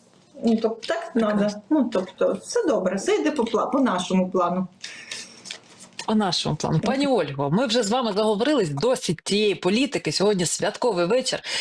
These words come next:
Speaker 2: Маю вас відпускати. Можливо, у вас є побажання глядачам?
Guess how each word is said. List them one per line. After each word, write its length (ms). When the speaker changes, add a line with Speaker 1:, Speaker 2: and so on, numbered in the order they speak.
Speaker 2:
Маю 240
вас 240
відпускати. 600
Можливо, 380
у 60
вас 240
є 60
побажання 800
глядачам? 520